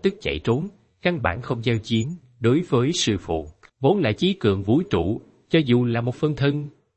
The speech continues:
cũng hoàn toàn có thể ngạnh kháng được Tinh Hà Chi Chủ.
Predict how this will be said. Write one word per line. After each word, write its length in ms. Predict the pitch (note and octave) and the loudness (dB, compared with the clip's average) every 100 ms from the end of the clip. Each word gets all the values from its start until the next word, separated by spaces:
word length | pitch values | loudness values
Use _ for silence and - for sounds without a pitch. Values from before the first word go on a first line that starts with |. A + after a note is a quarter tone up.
| - | 0
cũng 160 | F#3 | 2
hoàn 240 | E3 A#2+ A2+ | 2 -2 -2
toàn 320 | - F#2+ G2 | -2 -4 -4
có 80 | - | -6
thể 200 | E3+ C3+ | -4 -2
ngạnh 240 | B2 F2 A2 | -2 -6 -6
kháng 300 | - C#3+ F#3 | -6 -6 -4
được 200 | G2 - | -4 -2
Tinh 120 | B2+ | -2
Hà 160 | A2 | -4
Chi 200 | D#2+ - A#2 | -6 -8 -6
Chủ. 260 | E2+ F#2 | -4 -4